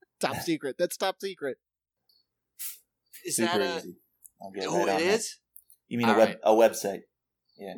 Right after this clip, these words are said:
Speaker 2: One website, sign in tology dot com. You, one page, you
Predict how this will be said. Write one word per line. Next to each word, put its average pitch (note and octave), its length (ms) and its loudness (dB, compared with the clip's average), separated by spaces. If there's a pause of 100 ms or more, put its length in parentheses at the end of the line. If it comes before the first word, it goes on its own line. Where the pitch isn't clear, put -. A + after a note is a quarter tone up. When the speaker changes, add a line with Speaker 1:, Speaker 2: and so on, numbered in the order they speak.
(960)
Speaker 2:
One D#3 220 -4
website, A#2+ 560 -6 (320)
sign C#3+ 460 -4
in D#3+ 160 -10
tology C3 560 -6
dot B2+ 280 -6
com. G2+ 360 -14 (640)
You, C#3 400 -8 (180)
one D#3+ 320 0
page, B2+ 680 -6 (540)
you C3 480 -6